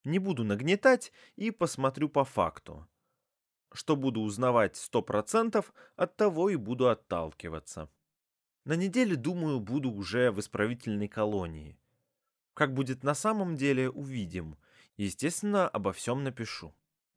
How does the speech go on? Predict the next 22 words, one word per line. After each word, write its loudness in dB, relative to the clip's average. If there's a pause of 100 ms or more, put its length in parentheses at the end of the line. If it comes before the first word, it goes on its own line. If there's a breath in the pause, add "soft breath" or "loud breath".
(960)
Кстати, 2
осмотрев -2
некоторые 0
вещи, -4 (340 soft breath)
увидел 2 (160)
потерянные 0
в -10
Лефортово 2 (300 soft breath)
М 0
Г 2
Т 2
С -6
карточки. -4 (760)
Их -4
молча 0
отправляли 2
на 2
склад. -4 (560)
Зачем? 0 (400)
Вопрос. -2 (640)
Что 0
плохо, 4